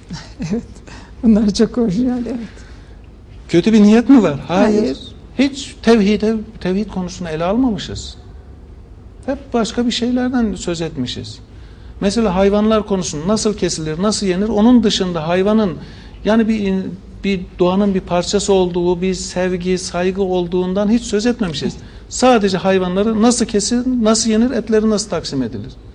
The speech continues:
Speaker 2: Hayvan deyince bu akla geliyor. Bunu anlatmışız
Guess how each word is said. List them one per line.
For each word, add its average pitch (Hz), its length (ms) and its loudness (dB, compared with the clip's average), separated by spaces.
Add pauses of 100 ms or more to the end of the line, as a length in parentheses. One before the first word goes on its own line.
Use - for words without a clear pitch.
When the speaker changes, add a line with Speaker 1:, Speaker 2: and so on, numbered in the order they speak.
(280)
Speaker 2:
Hayvan 220 340 0
deyince 214 300 0
bu 226 120 0
akla 165 240 -4
geliyor. 101 320 -8 (500)
Bunu 196 220 2
anlatmışız 135 840 -4